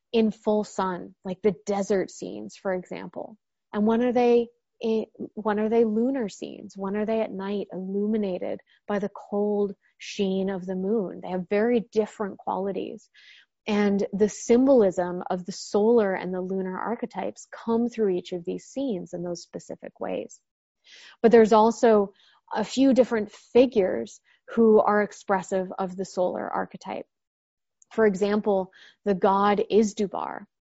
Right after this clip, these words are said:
I'll show you here. That's how he first appears to Jung on the left. And Jung has this profound encounter with Izdubar,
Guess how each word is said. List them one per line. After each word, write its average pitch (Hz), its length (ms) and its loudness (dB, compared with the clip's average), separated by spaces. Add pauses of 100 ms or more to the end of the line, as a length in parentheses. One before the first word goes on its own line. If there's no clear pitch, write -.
I'll 208 160 -18
show 220 280 -6
you 196 240 -6
here. 220 440 -2 (1000)
That's 240 300 0
how 254 100 4
he 247 80 4
first 208 460 0
appears - 560 -2 (260)
to 220 100 -2
Jung 180 440 0
on 185 160 -4
the 180 100 0
left. - 500 -4 (400)
And 196 160 0
Jung 220 260 6
has 202 260 -2
this 185 260 -4 (400)
profound 233 720 2
encounter 196 1000 -6 (260)
with 196 240 0
Izdubar, 180 720 -4